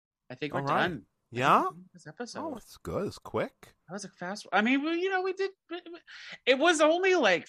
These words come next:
Speaker 1: fifty minutes if you really think
Speaker 2: Yeah,
Speaker 1: about
Speaker 2: it's,
Speaker 1: it.
Speaker 2: it's, it's a, it's a fast, uh,
Speaker 1: It's a
Speaker 2: fast
Speaker 1: fast one. And then
Speaker 2: watch.
Speaker 1: with the version that we saw on Prime, they added that, like, ten to twenty
Speaker 2: The
Speaker 1: minute
Speaker 2: featurette,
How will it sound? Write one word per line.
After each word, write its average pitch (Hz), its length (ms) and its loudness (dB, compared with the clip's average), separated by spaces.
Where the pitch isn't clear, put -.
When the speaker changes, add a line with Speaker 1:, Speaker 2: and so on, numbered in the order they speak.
Speaker 1:
fifty 202 380 0
minutes 143 520 -2
if 127 120 -14
you 120 120 -10
really 139 220 -4
think 113 160 -6
Speaker 2:
Yeah, 98 260 2
Speaker 1:
about 165 300 2
Speaker 2:
it's, 196 120 2
Speaker 1:
it. 214 60 0
Speaker 2:
it's, - 120 -8
it's 113 120 -4
a, - 40 -12
it's - 100 -8
a 113 60 -4
fast, 92 540 0
uh, 87 500 -6
Speaker 1:
It's - 120 -8
a 107 40 2
Speaker 2:
fast 92 120 -2
Speaker 1:
fast 233 280 0
one. 175 160 -4
And 175 240 -2
then 180 340 0
Speaker 2:
watch. 156 160 -18
Speaker 1:
with 175 220 -8
the 160 420 4
version 170 380 0
that 156 200 0
we 160 160 -6
saw 151 300 0
on 127 180 -2
Prime, 135 580 -2
they 143 200 4
added 139 400 2
that, 131 320 0
like, 123 280 -8
ten 113 240 -12
to 113 60 -12
twenty 113 320 -10
Speaker 2:
The 104 60 -12
Speaker 1:
minute 107 180 -8
Speaker 2:
featurette, 92 300 -4